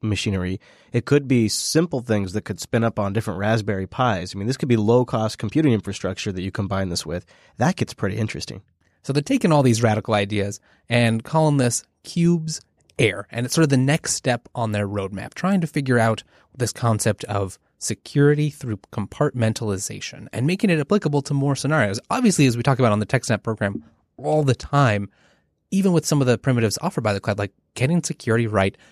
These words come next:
Speaker 2: is just hard. And I think the Cubes project has just been putting in a ton of work of trying to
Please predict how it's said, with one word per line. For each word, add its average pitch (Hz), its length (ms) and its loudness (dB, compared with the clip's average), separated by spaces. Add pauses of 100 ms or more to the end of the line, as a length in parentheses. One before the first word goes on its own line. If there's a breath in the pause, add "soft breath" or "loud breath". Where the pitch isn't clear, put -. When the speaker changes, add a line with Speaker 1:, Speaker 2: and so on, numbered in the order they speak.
Speaker 2:
is 101 220 -4
just - 300 0
hard. - 380 -2
And 101 280 -4 (380 soft breath)
I 113 80 -6
think 113 160 -4
the 110 60 -6
Cubes 175 280 -4
project 135 260 2
has 113 120 2
just 110 100 -6
been 131 100 0
putting 151 280 2
in 117 40 -2
a 110 60 -2
ton - 380 -2
of 139 160 2
work 135 240 0
of 110 180 -6
trying 127 320 0
to - 100 -12